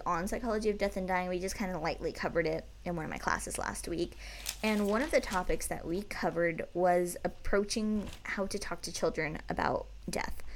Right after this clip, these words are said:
and if you should take them to funeral homes or not, just to kind of, like, do the viewings and all that. So we kinda covered the ages of when children start to kind of understand death. So according to research,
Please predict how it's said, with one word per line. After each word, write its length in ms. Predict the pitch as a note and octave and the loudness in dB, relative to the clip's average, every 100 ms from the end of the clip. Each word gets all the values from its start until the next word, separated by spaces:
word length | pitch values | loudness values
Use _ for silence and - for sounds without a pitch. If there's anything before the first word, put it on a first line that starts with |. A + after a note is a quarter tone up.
| - - - | -6 -6 0
and 160 | G#3 D3+ | 2 4
if 180 | G3 G#3 | 2 2
you 60 | |
should 120 | G#3 - | 2 4
take 200 | G3 - | 4 4
them 160 | F#3+ | 0
to 60 | E3+ | 0
funeral 340 | - D#3+ E3 | 0 0 0
homes 280 | G3 F3 F3+ - | 0 -2 -2 -2
or 80 | F3 | -2
not, 340 | E3 - - - - - | -2 -2 -4 -8 -12 -6
just 180 | - F3+ | -2 -2
to 60 | - | 0
kind 240 | F#3+ E3+ | -2 -2
of, 60 | E3+ | 0
like, 160 | F3 F3 | -2 0
do 100 | F3+ | 0
the 80 | |
viewings 480 | F3 - D#3+ A#2+ E3+ | 0 -2 -2 -2 -4
and 100 | - | -4
all 140 | - - | -4 -2
that. 320 | - G1+ - | 0 0 4
So 80 | B3 | 8
we 160 | D4+ | 12
kinda 360 | - - D4+ D4+ | 12 12 12 12
covered 340 | - A#3+ B3 | 10 6 4
the 140 | A3+ - - | 0 -4 0
ages 420 | G3+ G3 G#3 G3 | 2 4 4 4
of 200 | F#3+ F#3 | 2 2
when 140 | F3+ F#3 | -2 0
children 400 | G3 F3+ F#3 F3+ | 0 2 0 -2
start 200 | - F3+ | -2 -2
to 40 | |
kind 220 | - F#3 E3+ | -4 -4 -4
of 100 | E3+ - | -6 -6
understand 540 | E3+ E3+ - - - | -2 -2 -4 -4 -2
death. 280 | - - - - - - - - - | 0 -2 -4 -10 -12 -12 -12 -12 -10
So 480 | - A#3 G#3+ G3 - - - - | 2 6 8 6 2 -6 -20 2
according 380 | A3 B3 B3 C4+ | 4 8 8 6
to 120 | D#4 | 2
research, 720 | C#4+ A#3+ A#3 G#3 F#3+ F#3+ - | 2 2 4 4 2 0 -4